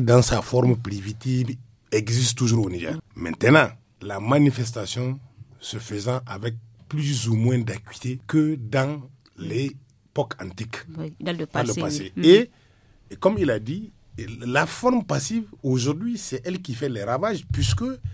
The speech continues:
Speaker 1: c'est elle qui, par laquelle on passe pour dénier l'esclave de, de l'esclave de tout droit. Même vous présentez à des élections, on, on vous dit non. Dans des partis politiques,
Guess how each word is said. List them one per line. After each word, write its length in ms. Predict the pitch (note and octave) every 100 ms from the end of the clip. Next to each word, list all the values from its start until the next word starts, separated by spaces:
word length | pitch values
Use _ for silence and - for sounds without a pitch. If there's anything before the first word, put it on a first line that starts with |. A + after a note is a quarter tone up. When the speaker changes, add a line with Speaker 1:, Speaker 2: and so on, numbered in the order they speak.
| - - -
Speaker 1:
c'est 140 | -
elle 220 | F3+ B3+ -
qui, 440 | - A#3+ B3+ C4+ -
par 180 | C#3 C#3
laquelle 320 | D3+ D#3 - -
on 180 | D3 D3
passe 400 | - A3 - D3 -
pour 120 | C#3+ B2 G#2+ G#2 -
dénier 840 | - F#3 F#3 F3 E3+ F3 G#3+ A#3 A#3+ _
l'esclave 600 | A#2+ C3+ - F3 E3+ F3 D3+
de, 100 | A#2+
de 200 | A#2+ A#2
l'esclave 500 | B2+ B2+ B2+ E3 E3
de 80 | A2+
tout 180 | G#2+ C#3+
droit. 300 | A#2 A#2 A2+ -
Même 360 | - F#3+ A3+ A3+ - - - _ _ _ _ _
vous 200 | B2 B2+
présentez 560 | D#3 C#3 B2+ A#2 C#3+ D#3
à 80 |
des 180 | A#2 G#2
élections, 400 | G#2 G2 - C3 - - - - - - _ _ _
on, 80 | A#2+ A2+ -
on 80 |
vous 120 | G#2+ G#2
dit 120 | G#2+
non. 120 | G2 - _ - -
Dans 100 | G#2+
des 120 | A2
partis 260 | G#2+ G#2 B2+
politiques, 440 | A#2 A2 A2+ B2